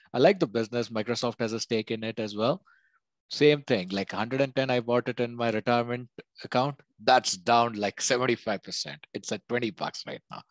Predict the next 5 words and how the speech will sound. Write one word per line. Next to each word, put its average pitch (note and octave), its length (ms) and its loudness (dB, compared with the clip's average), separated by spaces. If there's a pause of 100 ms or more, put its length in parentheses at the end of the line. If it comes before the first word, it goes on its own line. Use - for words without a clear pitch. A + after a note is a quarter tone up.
(440)
<laughs> - 760 -2
So - 220 2
just - 420 2 (280)
<laughs> - 1600 -2
same. G2+ 460 -6